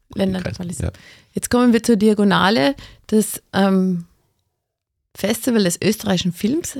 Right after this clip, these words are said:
Speaker 1: damit es auch ganz richtig erklärt wird, gibt es prinzipiell seit neunzehnhundertachtundneunzig in Graz, davor in Salzburg und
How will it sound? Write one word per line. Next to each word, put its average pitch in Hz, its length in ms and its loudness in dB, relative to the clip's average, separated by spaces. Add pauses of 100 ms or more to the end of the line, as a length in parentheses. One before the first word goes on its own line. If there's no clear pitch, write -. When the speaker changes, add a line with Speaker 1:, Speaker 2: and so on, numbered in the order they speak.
(100)
Speaker 1:
damit 175 300 -4
es - 160 -12
auch 175 180 -10
ganz - 300 -6
richtig - 400 -8
erklärt - 380 -6
wird, 220 120 -4 (320)
gibt 226 260 -4
es 226 160 -2
prinzipiell 190 540 0
seit 185 180 -4
neunzehnhundertachtundneunzig 180 880 -4
in 165 100 -2
Graz, - 480 -4 (340)
davor 185 380 0
in 165 120 -2
Salzburg - 880 -2
und 185 380 -4